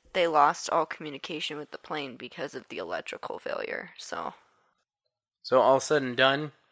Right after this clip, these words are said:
Speaker 2: when they did reach the crash site, they determined that nobody was, nobody had survived, and that meant there were two hundred and twenty-nine perished in this incident.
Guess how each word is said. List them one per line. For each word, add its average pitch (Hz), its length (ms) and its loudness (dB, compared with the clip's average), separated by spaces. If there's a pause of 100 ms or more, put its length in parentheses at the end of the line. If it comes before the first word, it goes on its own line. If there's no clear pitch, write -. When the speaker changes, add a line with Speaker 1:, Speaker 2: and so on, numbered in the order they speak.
(420)
Speaker 2:
when 135 160 -4
they 131 100 4
did 139 160 6
reach 135 220 -2
the - 60 -10
crash 123 260 2
site, 123 280 -2
they 110 100 -14
determined 120 480 0
that - 100 -14
nobody 113 380 -2
was, 107 500 -8 (1200)
nobody 123 260 2
had 117 160 2
survived, 107 600 2 (360)
and 113 200 -8
that - 100 -6
meant 120 160 -4
there 113 120 -4
were 107 100 -2
two 143 220 -6
hundred 120 260 -6
and 113 160 -10
twenty-nine 95 680 -8 (320)
perished 101 480 0 (220)
in 107 200 -14
this 98 280 -12 (400)
incident. 92 360 -14